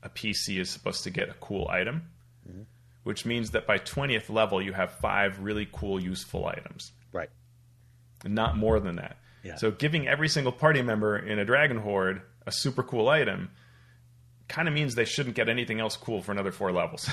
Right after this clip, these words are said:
Speaker 1: <laughs>
Speaker 2: Yeah,
Speaker 1: Right?
Speaker 2: exactly.
Speaker 1: And
Speaker 2: Yeah.
Speaker 1: that's an important thing to think about with all, with this system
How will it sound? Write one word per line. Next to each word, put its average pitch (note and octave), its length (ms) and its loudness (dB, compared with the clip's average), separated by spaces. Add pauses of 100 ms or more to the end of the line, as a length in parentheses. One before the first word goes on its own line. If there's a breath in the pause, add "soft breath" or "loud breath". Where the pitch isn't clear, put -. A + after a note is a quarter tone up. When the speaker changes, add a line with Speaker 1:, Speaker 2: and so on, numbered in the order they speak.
Speaker 1:
<laughs> - 120 -2
Speaker 2:
Yeah, D#3+ 220 10
Speaker 1:
Right? D#3 140 4
Speaker 2:
exactly. A#2 480 -2 (260 loud breath)
Speaker 1:
And A2 80 -4
Speaker 2:
Yeah. - 40 0
Speaker 1:
that's A2+ 220 4
an B2+ 60 0
important G#2+ 400 0
thing F#2+ 200 -2
to F#2 80 -2
think - 220 -6
about - 300 -4
with - 160 -8
all, - 120 -4
with F#2 200 -6
this - 200 -6
system F2 440 -8